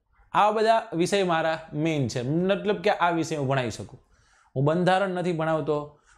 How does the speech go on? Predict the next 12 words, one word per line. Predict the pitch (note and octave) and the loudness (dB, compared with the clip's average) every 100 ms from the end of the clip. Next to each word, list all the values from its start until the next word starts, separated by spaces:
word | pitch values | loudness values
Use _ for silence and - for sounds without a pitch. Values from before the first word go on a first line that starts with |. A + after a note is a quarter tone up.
| - | -4
હું | D3+ | 0
નથી | E3 F3 | 2 2
ભણાવતો | D#3+ E3 E3 E3+ | 2 2 2 2
ઇકોનોમી, | E3 F#3 E3+ E3 D#3+ D#3 - _ _ - | 2 2 2 0 -2 -4 -12 _ _ -2
હું | D#3 | 0
નથી | D#3+ | 2
ભણાવતો | D#3+ D#3+ D#3+ D#3+ | 2 0 0 0
ઇંગ્લિશ, | D#3 E3 F3 D#3+ D3 - _ - | 0 2 2 2 -2 -14 _ -4
હું | D3+ | 0
નથી | D#3+ E3 | 0 0
ભણાવતો | D#3 D#3 D3+ | 0 0 0
મેથ્સ, | D3+ E3 F3 D3 - | 0 0 0 -2 -8